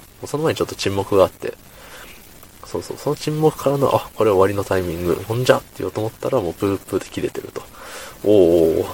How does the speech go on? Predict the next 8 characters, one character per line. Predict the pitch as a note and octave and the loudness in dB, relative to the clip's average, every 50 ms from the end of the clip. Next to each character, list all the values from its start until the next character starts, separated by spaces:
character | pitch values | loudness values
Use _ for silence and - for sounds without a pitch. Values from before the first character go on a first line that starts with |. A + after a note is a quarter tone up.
| - - - - - - - - - - - - - | -12 -16 -20 -20 -20 -20 -20 -20 -20 -20 -20 -20 -20
す | - - - - | -18 -14 -8 -8
ご | G2 G#2+ A2 A2 E2+ | -4 -4 -2 -4 -4
い | - | -6
な。 | - - - - - - - - - - | -8 -12 -12 -14 -18 -20 -20 -20 -20 -18
去 | - - - - F#2+ | -14 -12 -6 -4 -2
り | A2 A2+ A2+ | -2 -2 -2
際。 | A2+ G#2+ G#2 G2+ - - - - - - - - - - - - - - - - - - - - - - _ _ _ - | 0 2 2 2 0 -2 -12 -20 -20 -20 -20 -20 -20 -20 -20 -20 -20 -20 -20 -20 -20 -20 -20 -20 -20 -20 _ _ _ -12
ね。 | F#2+ F2+ E2 | -8 -8 -8